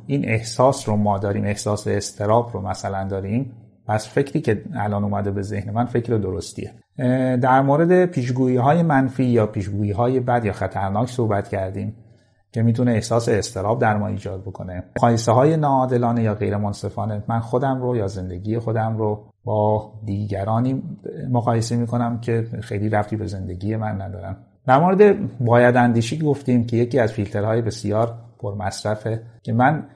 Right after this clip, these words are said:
همه چیز رو در قالب باید و نبایدهای سفت و سخت می‌ز-، می‌بینم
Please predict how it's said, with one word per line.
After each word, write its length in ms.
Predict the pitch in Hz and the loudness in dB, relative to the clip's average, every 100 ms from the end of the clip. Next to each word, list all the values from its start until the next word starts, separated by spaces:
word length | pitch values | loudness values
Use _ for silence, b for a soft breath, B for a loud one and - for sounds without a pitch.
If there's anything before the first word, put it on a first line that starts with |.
| - 120 | -16 -6
همه 300 | 110 113 139 | 2 4 4
چیز 280 | - 151 170 | 0 -2 0
رو 60 | |
در 180 | 135 104 | 2 0
قالب 420 | - 110 120 135 | 0 0 2 2
باید 520 | 143 110 104 104 101 101 | 0 4 4 4 2 -2
و 120 | 107 107 | -2 -2
نبایدهای 680 | 107 104 101 104 95 123 | 0 0 0 -2 0 0
سفت 340 | 139 101 98 - | -2 -4 -6 -8
و 40 | |
سخت 360 | - 110 113 - | -4 -4 -4 -4
می‌ز-، 340 | 123 107 - 117 110 | -6 -6 -8 -6 -2
می‌بینم 460 | 107 107 110 113 | -2 0 0 -2